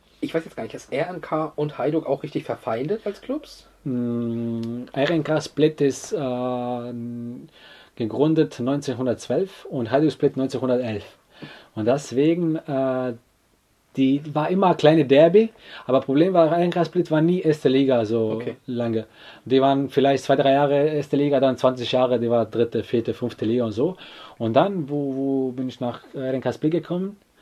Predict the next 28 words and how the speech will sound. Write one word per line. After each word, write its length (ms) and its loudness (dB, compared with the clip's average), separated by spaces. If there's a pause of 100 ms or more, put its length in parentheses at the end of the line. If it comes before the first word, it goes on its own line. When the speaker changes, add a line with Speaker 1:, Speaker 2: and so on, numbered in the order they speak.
(500)
Speaker 2:
zweitausendelf 1500 0
oder 160 -2
zwölf, 340 -2
die 120 2
sind 100 -2
in 100 -2
erste 200 -4
Liga 260 2
aufgestiegen 540 0
und, 300 -6
äh, 260 -4
ja, 320 -6 (140)
die 140 -12
haben 100 -10
gespielt, 500 -4
erste 240 -4
Liga, 400 0 (140)
vier, 240 -2
fünf, 200 -6
sechs 220 -8
Jahren. 340 -4 (500)
Und 560 -6
ja, 300 -4 (180)
und 460 -12
dann 260 -8 (520)
die 100 -6
haben 240 -8 (140)
bankrott 640 -2